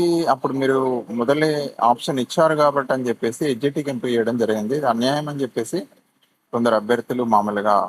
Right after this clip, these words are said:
హైకోర్టుకు వెళ్ళడం జరిగింది. సింగిల్ జడ్జి ఏదైతే వారు కూడా మామూలుగా వీరికి అనుకూలంగానే ఇవ్వడం అనేది జరిగింది,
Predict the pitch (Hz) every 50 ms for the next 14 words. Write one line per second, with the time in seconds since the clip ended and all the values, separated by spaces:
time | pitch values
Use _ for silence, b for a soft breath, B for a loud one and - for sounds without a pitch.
0 | - 117 104 101 - 135 131 123 127 127 131 131 131 131 135 127 127 127 127 127
1 | 123 131 135 127 - _ _ _ _ _ _ _ _ _ _ _ _ _ _ _
2 | _ _ _ _ - - 139 127 131 139 147 160 165 160 160 156 156 - - 107
3 | 110 127 127 120 117 123 139 131 110 92 - - _ - 87 117 123 123 120 110
4 | - 120 110 110 104 104 110 131 147 151 - 143 139 151 190 285 302 247 165 127
5 | 120 117 117 113 110 120 117 110 101 95 - - _ _ _ _ _ _ _ _
6 | - 117 120 131 143 139 - 123 117 127 131 - 160 160 156 151 139 135 135 147
7 | 175 180 147 123 123 120 120 113 107 107 117 127 117 98 87 87 85 78 -